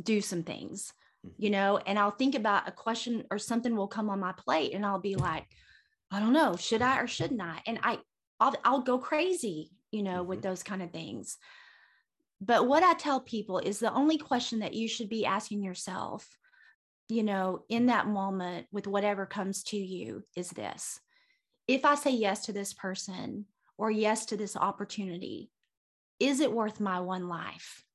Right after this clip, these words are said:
Speaker 2: Mm-hmm.
Speaker 1: And will it
Speaker 2: Mm-hmm.
Speaker 1: move me closer to my dreams?
Speaker 2: Mm-hmm.
Speaker 1: Because, you know, just like even today, and even you doing this podcast, lots of reasons why I should be here and lots of reasons why I shouldn't.
Speaker 2: Mm-hmm.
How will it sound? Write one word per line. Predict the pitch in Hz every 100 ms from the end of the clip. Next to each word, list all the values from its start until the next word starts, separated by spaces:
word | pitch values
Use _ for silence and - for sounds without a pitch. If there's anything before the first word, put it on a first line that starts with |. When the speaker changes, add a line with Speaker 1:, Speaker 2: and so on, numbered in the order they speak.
| _ _ -
Speaker 2:
Mm-hmm. | 90 180 202
Speaker 1:
And | 214
will | 226 247
it | 247
Speaker 2:
Mm-hmm. | 220
Speaker 1:
move | 208 185
me | 190
closer | - 180 - 170
to | 185
my | 175
dreams? | 165 170 160 - - - - _ _ _ -
Speaker 2:
Mm-hmm. | 87 85 90 - -
Speaker 1:
Because, | 220 220 214 196 196 196 - _
you | 262
know, | 262
just | 247 247 240
like | 254
even | 285 294 294
today, | 247 240 208 214 185 160 -
and | 220
even | 240 240 277
you | 247 214
doing | 220 202
this | 185
podcast, | - 202 202 - 175 175 - - - -
lots | 254 302
of | 311
reasons | 269 262 247 233
why | 202
I |
should | 208 220
be | 214
here | 220 202
and | 196 196
lots | 202 208 214
of |
reasons | 202 196 196
why | 185 165
I |
shouldn't. | 165 - 185 - - - _ -
Speaker 2:
Mm-hmm. | 87 87